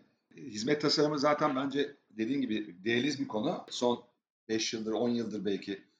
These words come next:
gündemimizi daha fazla işgal ediyor. Ama geleneksel tasarımlar üzerinden bir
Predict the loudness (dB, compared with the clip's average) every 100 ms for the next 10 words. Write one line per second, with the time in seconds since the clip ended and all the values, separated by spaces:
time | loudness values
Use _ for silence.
0 | _ _ -6 -2 0 -2 -2 -4 2 4
1 | 4 2 4 2 2 -4 0 0 0 -4
2 | -4 -6 -12 _ _ _ 2 4 4 0
3 | -2 2 4 4 4 2 2 2 2 2
4 | 0 2 2 2 2 2 0 -4